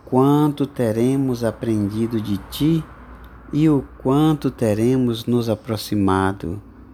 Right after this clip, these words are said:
o máximo possível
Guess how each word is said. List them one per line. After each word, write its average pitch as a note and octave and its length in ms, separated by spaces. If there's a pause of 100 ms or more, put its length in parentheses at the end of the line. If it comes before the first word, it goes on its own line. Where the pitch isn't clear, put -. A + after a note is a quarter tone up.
o A#2 120
máximo G2+ 960 (120)
possível D#2 920